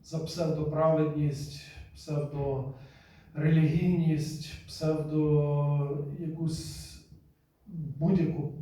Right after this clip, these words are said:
псевдоріч, яку людина може видумати, як видумував Адам, як придумувала Єва, як придумували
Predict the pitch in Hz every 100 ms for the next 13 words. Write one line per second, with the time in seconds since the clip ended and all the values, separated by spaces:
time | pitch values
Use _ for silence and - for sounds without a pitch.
0 | - - - 170 160 156 165 175 156 151
1 | 151 147 156 151 151 151 147 131 - -
2 | - - - - 117 185 175 160 151 151
3 | 147 143 139 147 151 - 151 151 160 151
4 | 147 143 139 147 151 143 135 135 147 151
5 | 151 151 147 139 139 151 151 143 143 147
6 | 156 151 165 156 156 156 151